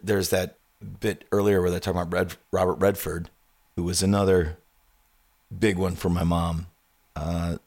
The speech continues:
so maybe it's just the beard and the blue eyes, which really comes through in the movie.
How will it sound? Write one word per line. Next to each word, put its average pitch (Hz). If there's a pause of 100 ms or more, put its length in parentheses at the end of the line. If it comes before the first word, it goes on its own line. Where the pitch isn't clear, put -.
(140)
so 95 (2000)
maybe 110
it's -
just -
the 131
beard 101
and 98
the 92
blue 95
eyes, 95
which - (880)
really 107
comes 98
through 92
in 87
the 85
movie. 85